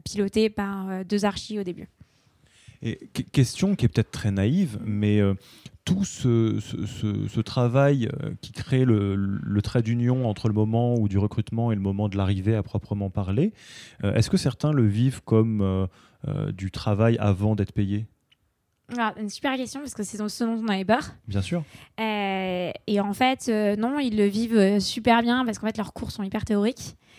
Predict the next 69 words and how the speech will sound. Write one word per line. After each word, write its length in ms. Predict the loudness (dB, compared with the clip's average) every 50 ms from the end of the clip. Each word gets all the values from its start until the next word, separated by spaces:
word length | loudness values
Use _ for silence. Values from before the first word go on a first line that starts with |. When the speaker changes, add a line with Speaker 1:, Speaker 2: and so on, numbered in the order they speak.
| -20 -20 -20 -10 _ 2
Speaker 1:
Et 200 | 2 2 4 4
là, 380 | 4 4 6 6 6 4 4
euh, 320 | 2 2 0 0 -2 -2 -2
on 80 | -2 0
leur 220 | 2 2 2 2
montre 260 | 2 0 0 0 2 2
des 120 | 2 2
trucs, 420 | 2 0 0 2 2 2 2 2
euh, 120 | 0 0 0
méga 300 | -2 -2 0 0 -2 -2
pla-, 400 | -2 -6 -8 -6 -6 -6 -4 -2
méga 280 | 0 0 2 2 0
pratiques 480 | 0 0 -4 -4 -4 -4 -6 -6 -6 -8
qui 120 | -12 -8
vont 120 | -6 -4 -2
aller 160 | -2 -2 -2
beaucoup 240 | -2 -2 -4 -4 -6
plus 180 | -6 -6 -4
loin. 200 | -2 -2 -2 -2 -6 _ _ _ _ -20 -20 -20 -20 -20 -14 -8
Donc 100 | -2 0
ça, 80 | 0 0
c'est 140 | 0 0 0
pour 140 | 0 0 0
les 120 | 2 0
gens 140 | 0 -2 -2
très, 220 | -2 -2 -2 -2
déjà 220 | -2 -2 0 0 0
très 160 | 0 -2 -2
forts, 360 | 0 0 -2 -2 -2 -6 -10
qui 180 | -12 -8 -6 -4
en 80 | -4
général, 400 | -2 -2 -2 0 0 0 0 2 0
euh, 220 | 0 0 -2 -2
bah, 180 | -2 -4 -6 -6
font 160 | -8 -6 -6
des 100 | -6 -4
projets 280 | -4 -2 -2 -2 -2
perso. 400 | -4 -4 -6 -4 -4 -2 -2 -2 -2 -6 _ _ -8
Donc 200 | -8 -6 -2 2
là, 220 | 2 2 2 2 -2 -12 -20 -20 -20 -20 -8 -2
au 40 | 0
lieu 60 | 0
de 60 | 4
faire 140 | 4 4 4
des 100 | 4 2
projets 340 | 0 0 -2 0 2 2 2
perso 320 | 4 2 0 0 0 -4
qui 140 | -6 -6 -8 -10
servent 240 | -6 -4 -4 -2
à 80 | -2 0
rien, 180 | 0 0 0 0
bah, 120 | 0 -2
ils 80 | -2 -4
se 40 |
disent, « 160 | -6 -6 -4 -2
Bah, 220 | 0 0 0 0 -2
trop 160 | -2 -4 -4
bien, 200 | -2 0 0 0
là, 140 | 2 2 0
je 60 | 0
vais 60 | 0 -2
en 40 | 0
fait 180 | 0 0 0
faire 120 | 0 0 -2
des 140 | -2 -2 -4
trucs, 320 | -4 -4 -4 -4 -2 -2
euh, 120 | -4 -4
très 280 | -4 -6 -4 -2 -2 -2
pratiques. » 580 | -2 -2 -2 -2 -2 -4 -8 -8 -10 -14 -20